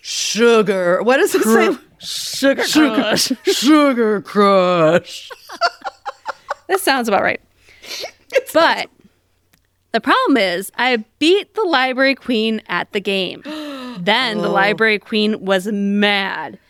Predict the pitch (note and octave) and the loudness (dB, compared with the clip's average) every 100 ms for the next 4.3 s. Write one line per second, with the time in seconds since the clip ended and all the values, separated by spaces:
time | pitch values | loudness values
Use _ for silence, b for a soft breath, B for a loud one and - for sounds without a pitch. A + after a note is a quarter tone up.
0 | _ D#3 E3 E3 A3+ - F#4 D#3 D#4 - | _ -6 -4 -2 -2 0 0 0 -2 -2
1 | C4+ C#4 D#4 - D4+ - - B3 G3+ G#3 | -2 -2 -2 -6 -4 -4 -2 -2 0 0
2 | A3+ D#4+ C4+ F#4 C4 C#4 B3+ G#3+ A#3 D#4 | 0 -2 -2 -2 -4 -2 -2 -2 -4 -2
3 | D#4 F4 G#3+ A3+ C4 D#4+ B4 A4 D4+ B3+ | -2 -2 -2 -4 -4 -2 -2 0 0 2
4 | G3+ E3+ | 0 -4